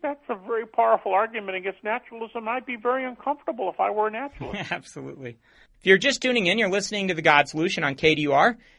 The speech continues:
Speaker 2: ninety-one nine and ninety-three nine F M in Durango and K D U R dot O R G online. You could also get our previous shows at God solution show dot com. Thanks for listening. Now, I know some of these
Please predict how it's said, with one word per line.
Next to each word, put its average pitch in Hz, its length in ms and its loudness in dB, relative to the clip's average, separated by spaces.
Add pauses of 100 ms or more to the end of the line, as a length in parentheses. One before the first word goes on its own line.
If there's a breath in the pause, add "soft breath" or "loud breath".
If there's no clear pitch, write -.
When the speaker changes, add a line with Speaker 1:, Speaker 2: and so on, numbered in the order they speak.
(140 soft breath)
Speaker 2:
ninety-one 202 560 2
nine 190 280 2
and 156 80 0
ninety-three 180 540 -2
nine 175 240 0
F 170 140 -2
M 170 160 0
in 160 80 -4
Durango 160 460 0
and 143 140 -4
K 196 220 0
D 226 80 -4
U 180 140 2
R 151 180 4
dot 147 240 2
O 156 140 4
R 170 160 4
G 135 360 -4 (160)
online. 127 580 -2 (540 soft breath)
You 143 120 -6
could 165 100 4
also 190 220 6
get 175 120 4
our 165 120 8
previous 233 340 2
shows 170 320 2
at - 120 -8
God 156 260 2
solution 170 380 -4
show 120 360 -4 (100)
dot 202 220 0
com. 123 400 -6 (360)
Thanks 233 220 4
for 220 160 -8
listening. 226 460 -4 (480 soft breath)
Now, 160 100 2
I 165 60 6
know 208 200 4
some 196 260 -2
of 151 40 -2
these 135 360 -2